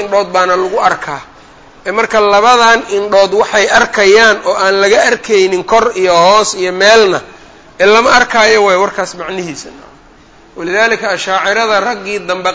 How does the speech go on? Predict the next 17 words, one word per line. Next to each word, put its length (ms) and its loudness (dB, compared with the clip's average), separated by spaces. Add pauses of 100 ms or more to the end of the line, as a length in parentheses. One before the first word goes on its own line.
qaar 260 0
ka 120 -8
mida 220 -6
waxay 280 -6
yidhaahdeen, 520 -2 (840)
"Lowlaa 840 2
shuyuukhdeenna 1000 0
haddaysan, 640 -2 (260)
aynan 360 -4
ahaan 440 -4
lahayn, 400 -2 (1000)
lowlaa 400 0
shuyuukhdeenna 720 -6
haddaysan 420 -4
ahaa 300 0
lahayn, 380 -2 (480)
oo 260 -4